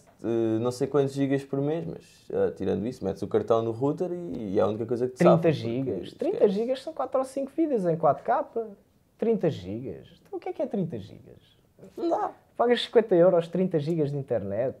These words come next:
Speaker 2: Então voltamos à idade em que uma pen de cento e vinte e oito megas custa cento e cinquenta euros. É basicamente o
Speaker 1: Não,
Speaker 2: mesmo.
Speaker 1: não... e, e
Speaker 2: Não,
Speaker 1: quando
Speaker 2: não
Speaker 1: eles
Speaker 2: faz
Speaker 1: começarem,
Speaker 2: sentido.
Speaker 1: mas a cena é, quando eles começarem a fazer isso, vão deixar de vender televisão.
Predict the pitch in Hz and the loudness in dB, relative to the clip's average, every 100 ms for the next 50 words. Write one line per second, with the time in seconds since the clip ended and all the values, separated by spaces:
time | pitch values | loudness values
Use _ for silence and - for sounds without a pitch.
0 | - - 180 202 202 214 185 180 160 160 | -18 -8 -2 -2 2 2 4 2 6 4
1 | 147 139 139 143 131 131 131 120 127 131 | 4 0 -4 -4 0 0 0 -2 -8 -6
2 | 127 123 127 - 113 113 - 117 - - | -6 -4 -6 -2 -2 -2 -4 -10 -10 -10
3 | 120 - 127 131 185 240 208 147 120 107 | -10 -8 -10 -6 -2 0 0 0 0 -2
4 | 107 110 117 113 110 131 - - - 151 | -4 -4 -4 -4 -6 -4 -2 -2 0 2
5 | 160 151 139 127 120 113 - _ _ - | 4 2 2 0 -2 -6 -8 _ _ 0
6 | 139 127 127 127 143 160 147 165 165 147 | 4 6 6 6 10 8 8 4 10 10
7 | - 156 165 165 175 143 101 - 147 151 | 10 2 0 0 0 2 0 -2 -2 -2
8 | 151 143 135 139 131 135 139 165 170 135 | -2 -4 4 4 4 2 2 2 0 0
9 | 127 139 127 127 127 110 98 76 78 | 4 4 6 2 2 -2 -2 -2 -4